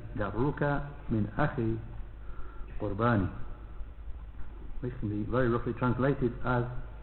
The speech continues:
And on account of that,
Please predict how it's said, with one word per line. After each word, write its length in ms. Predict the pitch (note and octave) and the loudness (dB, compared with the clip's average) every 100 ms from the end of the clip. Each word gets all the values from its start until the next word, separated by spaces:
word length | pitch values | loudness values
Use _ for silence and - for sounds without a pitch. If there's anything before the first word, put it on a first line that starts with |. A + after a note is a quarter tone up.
| - - - - - - - - - - - - C3+ | -10 -10 -8 -4 -4 -6 -10 -10 -10 -10 -8 0 2
And 120 | C#3 | 6
on 120 | D3 | 8
account 400 | D3 - F3+ E3+ | 8 10 10 10
of 100 | D#3 | 10
that, 280 | F#3+ C#3+ - | 10 10 8